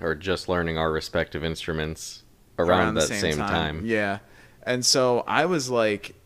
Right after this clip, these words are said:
Speaker 2: but they had asked this kid, Sonny, who had been starting, he had started playing the whole set as a whole. Like, I had been doing, like, rudimentary stuff on snare drum and stuff like that. So I already had some knowledge, but, but the whole set, he had a little more experience, and I was, like, low-key, like, butthurt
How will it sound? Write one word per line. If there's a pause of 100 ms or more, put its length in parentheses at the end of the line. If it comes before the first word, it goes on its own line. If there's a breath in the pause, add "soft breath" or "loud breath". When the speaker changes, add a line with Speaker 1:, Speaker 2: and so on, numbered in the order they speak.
Speaker 2:
but
they
had
asked
this
kid,
Sonny,
who
had (460)
been
starting,
he
had
started
playing
the
whole
set
as
a
whole.
Like,
I
had
been
doing,
like,
rudimentary
stuff
on
snare
drum
and
stuff
like
that.
So
I
already
had
some
knowledge,
but, (360 loud breath)
but
the
whole
set,
he
had
a
little
more
experience,
and
I
was,
like,
low-key,
like,
butthurt